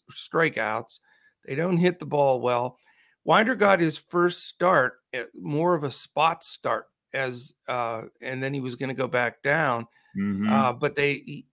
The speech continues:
Speaker 1: they delayed, uh, uh, the guy coming back now. It escapes me for Oakland. He's,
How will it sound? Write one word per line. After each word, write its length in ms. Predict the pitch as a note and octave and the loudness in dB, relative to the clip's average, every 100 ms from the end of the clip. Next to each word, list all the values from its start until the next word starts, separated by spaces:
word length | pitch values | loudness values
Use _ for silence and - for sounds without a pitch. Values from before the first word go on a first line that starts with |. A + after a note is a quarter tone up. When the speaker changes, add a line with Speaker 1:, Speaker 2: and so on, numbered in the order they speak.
| _ | _
Speaker 1:
they 180 | C3+ C#3 | -6 -6
delayed, 760 | C3 C3+ C3+ D#3 E3 E3 D3 - | -4 -4 0 2 4 2 -4 -6
uh, 340 | C3+ B2+ A#2+ A#2 _ _ _ - _ _ - | -2 -2 -2 -6 _ _ _ -16 _ _ -8
uh, 300 | B2 A#2+ A#2+ - _ _ _ - | -6 -4 -6 -12 _ _ _ -14
the 80 | C#3+ | -6
guy 240 | D3 C3+ | 2 2
coming 320 | C#3 D#3+ C#3+ A#2 | 2 -2 -2 -2
back 400 | C3 A#2 G#2+ A2+ | 2 2 0 -6
now. 240 | A#2 A2+ | -6 -6
It 100 | A2+ | -8
escapes 540 | A2+ - - B2 A#2 C3+ | -10 -10 -6 -6 -6 -12
me 100 | A#2 | -12
for 240 | - - | -10 -6
Oakland. 420 | A#2+ - A2+ A2 | -6 -8 -12 -10
He's, 280 | B2 B2 - | -10 -12 -14